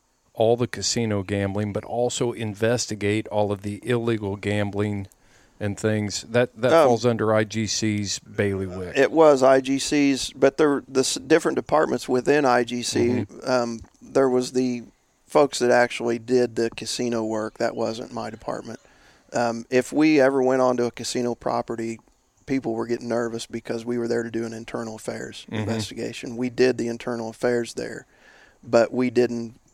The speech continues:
Speaker 2: work or regulate the casinos. What we were
Speaker 1: Right.
Speaker 2: doing was going out throughout the state looking at illegal gambling.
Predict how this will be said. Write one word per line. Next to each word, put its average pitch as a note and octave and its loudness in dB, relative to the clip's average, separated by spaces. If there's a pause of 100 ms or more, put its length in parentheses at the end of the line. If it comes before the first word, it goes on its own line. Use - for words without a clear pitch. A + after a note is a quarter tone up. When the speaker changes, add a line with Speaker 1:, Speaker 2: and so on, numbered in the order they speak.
(100)
Speaker 2:
work B2 0
or A#2 -6
regulate A2+ -6
the - -12
casinos. A2 -6
What A#2+ 2
we C#3 2
were C#3+ 2
Speaker 1:
Right. G2+ 4
Speaker 2:
doing A#2 0
was A#2 -4
going B2 0
out A#2 -2 (680)
throughout B2+ 6
the A2+ -6
state A#2 2 (600)
looking C3 2
at A2 -2
illegal A#2+ 2
gambling. A2 -10